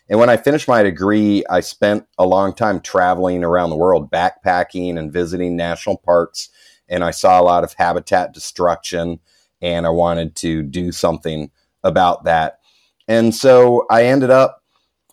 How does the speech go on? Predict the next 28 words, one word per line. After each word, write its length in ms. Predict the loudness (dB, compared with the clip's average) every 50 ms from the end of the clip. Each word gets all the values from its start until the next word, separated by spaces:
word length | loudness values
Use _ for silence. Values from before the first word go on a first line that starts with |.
| _ _ -4
volunteering 920 | 0 2 2 4 4 2 0 -2 -2 -2 -2 0 0 0 0 0 0 0
in 140 | 0 -2
Hawaii, 580 | -2 -2 0 2 4 4 4 4 4 2 0 -2
studying 480 | -4 -2 2 2 2 4 2 0 -2 -2
endangered 640 | -2 -2 -2 -2 -2 -2 -4 -4 -6 -6 -6 -4
birds 400 | -2 0 2 2 0 0 -4 -4
for 180 | -2 0 0 0
a 60 | -2
summer 680 | -2 -2 0 0 2 2 2 2 2 2 0 0 -2
and 380 | -2 -2 -2 -2 -2 -4 -6 -6
hanging 320 | -6 -4 -4 -2 -2 -2
out 220 | 0 -2 -2 -2 -2
with 220 | -4 -4 -6 _ _
P 180 | -4 -2 -2
H 380 | -2 -2 -2 -4 -8 -14 -12 -10
D 440 | -8 -6 -4 -4 -4 -4 -6 -8 -10
students 500 | -12 -6 -2 0 0 2 0 -2 -2 -4
doing 300 | -4 -4 -4 -2 -4 -4
research 760 | -2 -2 -2 -2 -2 -4 -4 -2 0 0 0 -2 -4 -8 -14 -10 -8
and 180 | -8 -6 -6
just 320 | -4 -6 -6 -8 -10 _ _
seeing 360 | -10 -6 -2 -2 0 0 0
what 160 | -2 -2 0
they 120 | 0 0 0
did. 300 | 0 2 2 2 2 0
And 140 | 0 0
that 180 | 0 0 0 0
definitely, 840 | 0 0 0 0 -2 -4 -6 -4 -2 -2 -2 -2 -4 -6 -8 -10